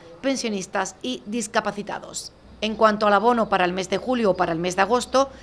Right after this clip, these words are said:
tendrá un coste de cuarenta euros. Por cada hijo menor se abonará cinco con cincuenta euros y por cada hijo mayor once con cincuenta euros. El abono individual para menores tendrá un precio de diecisiete euros,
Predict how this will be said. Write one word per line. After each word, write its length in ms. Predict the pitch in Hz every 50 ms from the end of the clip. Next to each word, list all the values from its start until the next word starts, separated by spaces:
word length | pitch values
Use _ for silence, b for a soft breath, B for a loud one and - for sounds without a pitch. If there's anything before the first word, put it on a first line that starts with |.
| B B B
tendrá 260 | B 214 208 202 214 220
un 80 | 220 214
coste 340 | 220 233 226 - - 254
de 120 | 247 240 240
cuarenta 420 | 240 202 185 185 185 180 - 196 196
euros. 420 | 202 190 180 175 160 156 - - B B B B B B B
Por 120 | - 214 202
cada 340 | 214 202 185 180 175 - - -
hijo 240 | - 220 - - 208
menor 340 | 196 202 233 254 262 277 -
se 160 | - - - 196
abonará 400 | 165 175 170 170 175 202 202 -
cinco 280 | - - 226 214 208 190
con 240 | - 208 190 180 170
cincuenta 520 | - 190 180 165 190 185 175 - 208 220
euros 380 | 240 240 247 262 294 320 311 - B B B B B B B
y 160 | 254 254 226
por 180 | - 262 254
cada 220 | 254 - 247 247 247
hijo 240 | 247 226 - - 247
mayor 400 | 240 240 220 220 220 233 233 -
once 320 | - 240 240 240 233 262 247
con 200 | - 247 226 208
cincuenta 480 | 220 196 175 208 202 190 156 - 175
euros. 400 | 160 151 160 - - 170 - - - - - - - - - - - - - -
El 160 | - 208 208
abono 260 | 214 208 233 240 240
individual 640 | 233 226 226 226 214 226 220 214 233 247 262 285 254
para 180 | 254 220 202
menores 480 | 190 190 196 220 233 226 262 294 285 -
tendrá 280 | - 220 185 175 - 196
un 100 | 190 180
precio 400 | 220 226 247 240 240 220 202 190
de 180 | 180 226 226
diecisiete 720 | - 202 185 214 208 208 196 180 - 208 196 202 208 190 -
euros, 460 | - 254 262 269 269 294 311 311 -